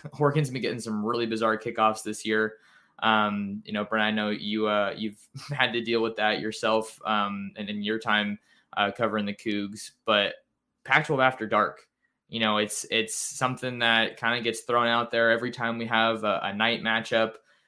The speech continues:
with the East Coasters going to sleep. You know, people talk about, "Oh, they, they miss the, the craziness out here, the good games." But Pac-twelve after dark, the first thing I think of is chaos.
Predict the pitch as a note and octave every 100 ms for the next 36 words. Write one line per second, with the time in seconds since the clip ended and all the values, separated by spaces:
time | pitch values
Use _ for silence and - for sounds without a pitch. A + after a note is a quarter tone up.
0 | _ _ G#2+ G2+ A#2+ A#2+ B2 A#2+ A#2 A2
1 | A2+ A2+ A2+ A2 - A2+ A2+ A2+ G2 G2
2 | - A2 G#2+ G2+ G#2 G2+ G2+ G2 G2+ G2+
3 | G2+ G#2 A2 G#2+ G#2+ - G#2+ G#2 G#2 A2
4 | - A2 G#2+ A2 G#2+ A2 G#2+ G#2+ G#2+ G#2
5 | G#2+ A2 G2+ G#2+ G#2+ G#2+ G#2 - _ _
6 | _ _ - - D3 D3+ F#3+ E3 D#3+ C#3+
7 | B2+ B2+ B2+ B2+ _ _ - A#2 D3 D3
8 | - B2 A#2+ B2 A#2 A#2 A2 A2 G#2 -
9 | C3 B2 A#2 A#2+ -